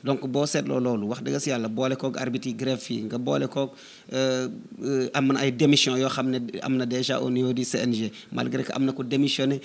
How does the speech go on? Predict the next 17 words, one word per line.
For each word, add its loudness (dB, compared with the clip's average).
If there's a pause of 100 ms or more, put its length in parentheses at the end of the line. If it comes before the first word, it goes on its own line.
(180)
ñu -2
dugalaat 2
ko, -8
waaye 0
am 0
na 2
ko -4
démissionné, 0
ñëwatul. 0 (560)
Ah, -2 (260)
Yékini 4 (300)
gis 4
nga, 4 (500)
bëriwul 6
lu 4
muy 4
teew -2